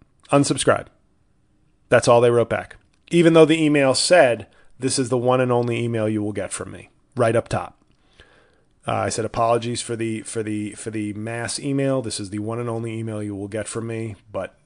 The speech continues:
blah, blah, blah, blah, blah. Unsubscribe. That's the only thing the person wrote back.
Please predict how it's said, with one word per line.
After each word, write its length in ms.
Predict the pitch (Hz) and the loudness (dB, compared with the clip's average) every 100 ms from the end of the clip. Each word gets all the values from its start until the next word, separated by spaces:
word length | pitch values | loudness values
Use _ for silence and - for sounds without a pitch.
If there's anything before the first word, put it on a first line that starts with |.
| _ - | _ -20
blah, 100 | - | -10
blah, 120 | 92 | -8
blah, 120 | 92 | -8
blah, 120 | 92 | -8
blah. 180 | 87 82 _ - - - - _ _ | -10 -12 _ -20 -20 -20 -20 _ _
Unsubscribe. 640 | 147 139 131 - 98 - - | 0 0 -2 -2 -4 -4 -2
That's 240 | 117 - | -2 -2
the 120 | 123 | -2
only 200 | 117 117 | -2 -4
thing 200 | 104 104 | -4 -6
the 60 | 98 | -6
person 320 | 104 92 104 | -6 -6 -8
wrote 200 | 98 - | -10 -10
back. 300 | 107 - | -12 -12